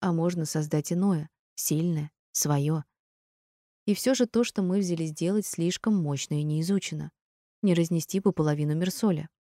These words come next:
Райнер читает мягко, напевно.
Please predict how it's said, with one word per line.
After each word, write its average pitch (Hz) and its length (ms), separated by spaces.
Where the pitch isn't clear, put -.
Райнер 214 380
читает 185 440
мягко, 185 520
напевно. 165 600